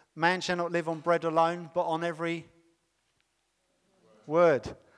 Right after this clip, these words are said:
that comes from the mouth of God." Man shall not live on bread alone. It's not, it's more, there's more than the physical. But man will live on every word that comes from the mouth of God. He's talking about obedience, about following the Father in his footsteps.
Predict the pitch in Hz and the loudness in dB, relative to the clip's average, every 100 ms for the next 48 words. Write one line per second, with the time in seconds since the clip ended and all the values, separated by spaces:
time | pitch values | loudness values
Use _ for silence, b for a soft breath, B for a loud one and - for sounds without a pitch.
0 | b _ 165 160 165 147 160 151 156 151 | b _ -6 -2 -2 -6 -8 -6 -4 -4
1 | - 147 151 127 175 214 - 202 208 208 | -6 -4 -4 0 0 0 2 2 2 2
2 | 180 165 160 165 151 139 143 185 - _ | -2 -4 0 0 2 0 -2 -6 -18 _
3 | - 196 - 170 175 185 185 160 180 180 | -20 -16 -12 -12 -4 -4 -2 -6 -6 -8
4 | 175 170 180 170 180 202 - b b b | -8 -8 -8 -8 -8 -8 -12 b b b
5 | b b b b b _ _ _ _ 156 | b b b b b _ _ _ _ -14
6 | 156 156 151 147 147 143 147 170 151 156 | -4 -2 0 -2 -2 -4 -6 -8 -6 -4
7 | 151 139 135 - 143 135 139 139 135 - | -2 -2 -2 -10 -10 -10 -10 -6 -8 -8
8 | 135 175 127 123 180 165 143 139 139 165 | -8 -6 -6 -8 -8 -4 -4 -4 -6 -6
9 | 160 117 - 135 127 - - 165 147 127 | -6 -10 -12 -8 -8 -8 -10 -8 -6 -8
10 | 123 - b b b b b _ 151 - | -12 -20 b b b b b _ -18 -6
11 | 147 135 117 123 127 - 160 - 113 - | -4 -4 -6 -10 -14 -16 -16 -14 -14 -14
12 | - - | -18 -20